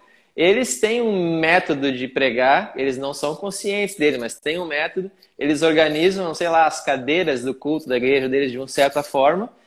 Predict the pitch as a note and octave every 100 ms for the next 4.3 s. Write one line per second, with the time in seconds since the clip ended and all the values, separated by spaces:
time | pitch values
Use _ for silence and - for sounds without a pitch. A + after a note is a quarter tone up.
0 | _ B2 D3+ D#3 D#3 C3 D3+ F#3+ - -
1 | D#3+ E3 D3+ - C#3 - E3 F3+ A#3 C3+
2 | D3 C#3+ B2 - D3+ F3 D#3 D3 E3 D#3+
3 | C3+ C3+ - C#3 C#3+ C#3 C#3 C#3+ C#3+ D3
4 | G3 - A3